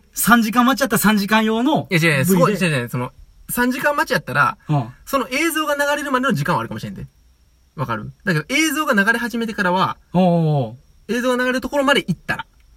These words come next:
Speaker 1: へえ。
Speaker 2: 映像が流れるまでさ、もっとさ、後ろまで行ったらさ、
Speaker 1: うんうん。
Speaker 2: 話が変わってくんねんけど、
Speaker 1: うんうん。
Speaker 2: 映像が見れるようになってからは、
Speaker 1: あ、そこのポジションになるまでってことな。
Speaker 2: そう。
Speaker 1: あー、なるほど。だからそこはちょうど終わり、見、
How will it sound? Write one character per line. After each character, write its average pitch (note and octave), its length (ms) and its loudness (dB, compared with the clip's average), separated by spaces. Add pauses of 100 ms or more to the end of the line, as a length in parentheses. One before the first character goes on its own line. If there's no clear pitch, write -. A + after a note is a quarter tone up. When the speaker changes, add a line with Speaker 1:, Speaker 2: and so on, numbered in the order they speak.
(160)
Speaker 1:
へ B2+ 960 0
え。 - 40 -
Speaker 2:
映 D4 160 2
像 D#4 80 0
が D4+ 60 4
流 D4 80 2
れ C#4 60 2
る C4+ 80 -2
ま F3+ 60 0
で A2+ 80 -2
さ、 A#2 140 -6
も F#3 120 -2
っ A3 40 -8
と - 100 -20
さ、 - 160 -6 (200)
後 C4 260 -2
ろ B3+ 260 -4
ま F#3+ 180 -4
で D#3 60 -2
行 C3+ 60 -4
っ C3 40 -14
た C3 80 -8
ら B2+ 60 -8
さ、 A#2 240 -8
Speaker 1:
う F#3 60 2
ん F#3+ 100 6
う - 20 4
ん。 F3 40 4
Speaker 2:
話 E3+ 160 4
が C#3 120 0
変 - 20 -8
わ B2 100 0
っ - 40 -10
て - 80 -12
く B2 60 -8
ん A2+ 40 -6
ね A2 60 -10
ん - 20 -10
け A#2+ 80 -6
ど、 C3+ 120 -2
Speaker 1:
う G#3 40 -4
ん F#3 520 2
う - 20 -6
ん。 - 40 -4
Speaker 2:
映 C#4+ 200 -2
像 C4+ 220 -4
が B3+ 80 2
見 E3+ 140 0
れ E3 60 -2
る F3 60 -2
よ F3+ 40 -2
う G3 40 -4
に G3 60 -2
な C3 80 0
っ A2+ 40 -12
て - 100 -10
か - 120 8
ら A#2+ 40 -6
は、 C#3+ 100 -2
Speaker 1:
あ、 A#2 40 0
そ C#4 120 2
こ D4 100 0
の C4 120 2
ポ A#3 120 4
ジ A3 120 0
シ A#3+ 60 6
ョ C4+ 40 6
ン C#4 40 0
に C#4+ 40 -2
な F#3+ 120 6
る G#3 80 4
ま F3+ 100 4
で A#2+ 100 -4
っ - 20 -14
て A#2+ 100 -8
こ A2+ 80 -6
と A2+ 60 -6
な。 F3 120 0
Speaker 2:
そ D3+ 140 -2
う。 - 100 -14
Speaker 1:
あ C4+ 440 10
ー、 A#3 40 2
な B3+ 100 6
る B3+ 80 6
ほ B3 60 2
ど。 A#3 60 -4
だ C4 120 4
か A#3 60 0
ら F3+ 60 4
そ C4 100 0
こ C4 80 6
は A3+ 60 8
ち A#3+ 100 0
ょ A#3+ 40 2
う - 20 0
ど E3+ 260 -2
終 C4 80 4
わ C#4 100 8
り、 B3+ 280 0
見、 B3 220 2